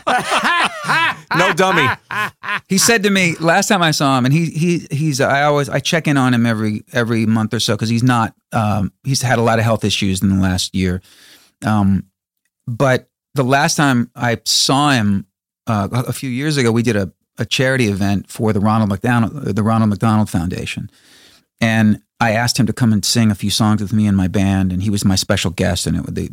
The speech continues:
Speaker 2: audience, like, flipped out. I mean, he's such a legend. And we did Lady, and we did The Gambler, and we did,
Speaker 1: Right.
Speaker 2: you know, and then we did this, this, this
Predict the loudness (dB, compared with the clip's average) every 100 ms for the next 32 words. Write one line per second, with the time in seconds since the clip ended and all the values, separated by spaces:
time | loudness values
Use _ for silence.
0 | -4 -2 0 -2 -4 -8 -8 -4 -4 -2
1 | -2 -2 -2 0 -2 -2 -4 -4 -2 -2
2 | -2 -6 -10 _ _ _ _ _ _ -6
3 | -2 0 0 0 0 0 0 2 2 2
4 | 2 0 0 -2 -4 -4 -2 0 2 2
5 | 2 2 2 2 2 0 -2 0 0 2
6 | 0 -4 -6 -2 0 -2 -6 _ -2 2
7 | 2 2 0 0 0 0 -2 -4 -2 -2
8 | -4 -6 -4 -4 -4 -4 -4